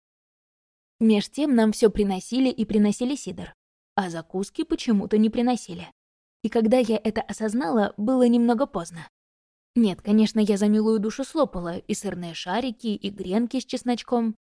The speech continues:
Надо будет новую папину пассию на ночь поцеловать. А то вдруг мачехой станет, а у нас отношения не налажены. И забавные хрусткие палочки. Но, несмотря на все это гастрономическое изобилие, фарш невозможно провернуть назад,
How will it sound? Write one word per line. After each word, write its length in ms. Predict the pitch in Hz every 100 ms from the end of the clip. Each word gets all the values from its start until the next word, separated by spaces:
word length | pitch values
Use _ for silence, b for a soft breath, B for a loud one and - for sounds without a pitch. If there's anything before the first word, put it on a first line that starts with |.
| _
Надо 200 | 285 240
будет 300 | 214 220 220
новую 300 | 240 233 220
папину 400 | 214 226 220 214
пассию 460 | 220 302 - 214 190 B -
на 180 | 269
ночь 180 | 180 180
поцеловать. 560 | - - 185 170 170 - _ _ _ -
А 60 |
то 140 | - 185
вдруг 320 | 180 320 -
мачехой 400 | 320 - - 202
станет, 400 | - 180 180 - b
а 100 | -
у 60 | 214
нас 180 | 208 208
отношения 560 | 240 269 - 175 175
не 100 | 185
налажены. 560 | 190 190 170 170 170 170 - _ _ _ _ _ -
И 100 | 233
забавные 580 | 220 208 220 214 214
хрусткие 460 | 214 226 220 - 285
палочки. 560 | 208 165 165 - 202 165 _ _ _ _ _ _ _ -
Но, 140 | 277
несмотря 480 | 247 240 240 226 240
на 120 | 226
все 180 | 208 247
это 160 | 214
гастрономическое 920 | 214 202 - 214 220 220 - - 202 185
изобилие, 680 | 220 196 190 294 208 175 - _ _ _
фарш 400 | - 202 214 -
невозможно 600 | 233 233 277 320 220 185
провернуть 560 | 190 190 190 185 180 -
назад, 440 | 202 185 156 _